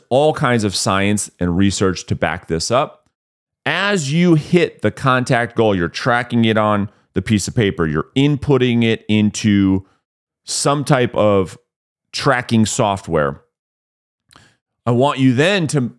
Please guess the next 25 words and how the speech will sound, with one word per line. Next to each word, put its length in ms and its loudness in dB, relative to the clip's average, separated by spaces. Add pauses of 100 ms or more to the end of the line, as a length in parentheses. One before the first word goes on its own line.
(360)
take 220 0
a 40 0
huge 400 0
Sharpie, 640 -2 (580)
and 100 2
I 40 2
want 260 0
you 100 2
to 100 2
give 220 2
yourself 460 0
this 180 0
huge 800 2 (1300)
X 520 -6 (160)
on 420 2
that 340 -2
calendar. 500 2
I 40 2
want 180 0
you 80 2
to 100 0
start 360 0
stacking 1000 -2
the 260 0
X's 680 -2